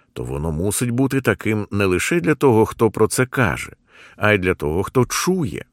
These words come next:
І суть у тому, що ми не хочемо слухати жодну вищу інстанцію будь-якого походження, а надто ту, яка заявляє, що походить від Бога, зі страху, що вона зазіхне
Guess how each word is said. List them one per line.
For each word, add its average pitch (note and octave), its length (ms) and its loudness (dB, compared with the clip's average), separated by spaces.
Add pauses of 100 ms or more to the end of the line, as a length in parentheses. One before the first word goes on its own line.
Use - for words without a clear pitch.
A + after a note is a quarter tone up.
(400)
І C#2 120 -6
суть - 640 -4
у C#2+ 120 -10
тому, A#2 440 0
що - 220 -4
ми G#2 140 0
не D3 140 0
хочемо C3+ 500 0
слухати A2+ 580 -2
жодну B2 640 2
вищу G2+ 400 -4
інстанцію G2 1000 -2 (240)
будь-якого F#2+ 760 -2
походження, D2 880 -2 (520)
а C2 100 -6
надто B2+ 580 2 (260)
ту, F3 200 0
яка D#3+ 260 2
заявляє, F2 640 0
що C#3 220 -2
походить E3 540 2
від C#3+ 220 0
Бога, F2+ 560 0 (580)
зі C2+ 220 -8
страху, G2+ 560 -2
що - 200 -8
вона F2 260 -2
зазіхне E2+ 720 -2